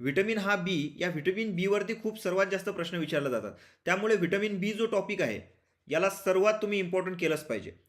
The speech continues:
ठीक आहे, तर बघा याचं उत्तर आहे व्हिटॅमिन बी. व्हिटॅमिन बी हा नेहमी तुमच्या पाण्यामध्ये विरघळत असतो.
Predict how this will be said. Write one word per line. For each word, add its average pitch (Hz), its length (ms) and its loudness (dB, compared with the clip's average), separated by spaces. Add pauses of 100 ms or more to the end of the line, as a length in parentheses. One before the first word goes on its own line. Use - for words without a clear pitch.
(140)
ठीक 226 120 -2
आहे, - 420 -2
तर 165 60 -2
बघा 185 200 4 (280)
याचं 196 140 0
उत्तर 180 280 2
आहे 214 200 6
व्हिटॅमिन 190 480 0
बी. 175 220 0
व्हिटॅमिन 190 400 -2
बी 214 120 0
हा 202 180 2
नेहमी 185 340 2
तुमच्या 196 400 0
पाण्यामध्ये 180 540 2
विरघळत 156 320 4
असतो. 127 440 -4